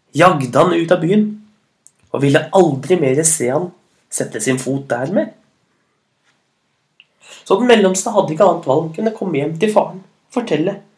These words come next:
om hvordan det hadde gått. Og han ble vel lei seg. Hva skulle de gjøre når de ble kun to sekker med korn igjen? Og hva som skjer videre om regnbuehesten, det skal du få høre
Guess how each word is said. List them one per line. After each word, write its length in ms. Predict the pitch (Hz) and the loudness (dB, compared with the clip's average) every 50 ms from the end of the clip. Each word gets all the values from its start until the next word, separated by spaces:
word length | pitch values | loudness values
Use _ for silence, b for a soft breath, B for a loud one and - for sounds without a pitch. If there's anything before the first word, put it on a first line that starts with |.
| _ _ - | _ _ -6
om 120 | 226 214 | -4 -2
hvordan 260 | 160 151 139 147 139 135 | -2 -2 -2 -2 -2 0
det 80 | 147 151 | 0 -2
hadde 160 | 156 170 - | -2 -2 -6
gått. 360 | 160 - - _ _ - - _ _ _ _ _ _ _ _ _ _ _ _ _ _ _ _ _ _ _ _ _ _ - b b b b b b b b b _ - | -8 -10 -14 _ _ -20 -20 _ _ _ _ _ _ _ _ _ _ _ _ _ _ _ _ _ _ _ _ _ _ -20 b b b b b b b b b _ 0
Og 140 | - 226 240 233 226 | 4 4 6 6 6
han 100 | 214 196 | 4 4
ble 140 | 185 185 190 | 4 4 4
vel 160 | 185 190 180 | 4 4 4
lei 140 | 160 160 165 | 4 4 4
seg. 220 | 160 - 202 208 - - _ _ _ _ _ _ _ _ _ - | 2 0 -2 -4 -6 -14 _ _ _ _ _ _ _ _ _ -4
Hva 80 | 156 175 | -2 -2
skulle 240 | - - 240 220 226 | 0 0 0 0 2
de 140 | 240 247 247 | 2 2 2
gjøre 320 | 247 233 226 220 285 277 - _ _ _ b b b b b b | 4 2 2 0 -2 -6 -10 _ _ _ b b b b b b
når 120 | b 131 127 | b -2 0
de 100 | 143 147 | 0 -2
ble 120 | 156 160 156 | -2 -4 -4
kun 220 | - 156 180 185 185 | -2 -2 -2 -2 -6
to 200 | - - - 190 202 220 220 | -8 -8 -8 -6 -4 -4 -4
sekker 480 | 220 - - 214 - - - 220 214 - b b b b b b - | -2 -4 -4 -6 -8 -6 -6 -6 -6 -6 b b b b b b -14
med 140 | 143 - - | -14 -12 -6
korn 300 | - 160 160 175 185 196 | -4 -2 -2 0 2 0
igjen? 180 | 202 247 247 226 - - - - - - _ _ _ _ _ _ _ _ _ _ _ _ _ _ _ _ _ _ _ _ _ _ - B B B B | 0 0 -2 -6 -10 -10 -12 -12 -12 -14 _ _ _ _ _ _ _ _ _ _ _ _ _ _ _ _ _ _ _ _ _ _ -20 B B B B
Og 140 | B 117 113 | B -4 -2
hva 80 | 110 107 | -2 -2
som 140 | - 123 127 | -2 -4 -2
skjer 160 | - 131 147 | -2 -2 -2
videre 320 | 165 143 - 156 185 214 - - _ _ - | -2 -2 -2 -2 -4 -6 -6 -10 _ _ -2
om 100 | 247 240 | 0 2
regnbuehesten, 800 | 240 240 185 151 139 135 135 139 143 - - - - - - - - _ _ - - - - - - | 4 6 6 4 4 0 0 -2 -2 -2 -6 -8 -8 -8 -10 -10 -12 _ _ -20 -20 -20 -20 -18 -14
det 100 | - 123 | -12 -10
skal 160 | 110 - 135 139 | -10 -10 -10 -4
du 80 | 175 | 0
få 60 | 196 | 2
høre 160 | 170 151 180 | 2 2 2